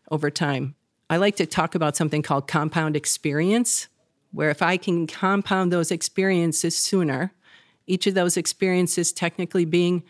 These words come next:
a risk of some sort, small or big.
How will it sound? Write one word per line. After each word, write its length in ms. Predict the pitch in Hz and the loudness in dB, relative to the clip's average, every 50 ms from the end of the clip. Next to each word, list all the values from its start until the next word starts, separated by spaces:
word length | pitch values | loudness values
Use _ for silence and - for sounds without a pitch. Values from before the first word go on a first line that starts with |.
| - - _ _ _ _ _ - | -14 -20 _ _ _ _ _ -2
a 80 | 170 | 0
risk 420 | 160 170 196 180 165 - - - - | 2 2 2 2 2 2 0 0 0
of 80 | 156 | -2
some 220 | - - 170 175 190 | -2 0 0 0 0
sort, 420 | - - 180 165 170 185 - - _ _ _ _ - _ _ _ _ _ _ _ _ _ | 0 0 2 2 2 2 0 -4 _ _ _ _ -20 _ _ _ _ _ _ _ _ _
small 360 | - - - 190 180 196 220 | -4 0 2 4 6 6 6
or 80 | 226 208 | 4 4
big. 440 | 214 208 170 131 104 - - - | 4 2 2 2 0 -4 -8 -14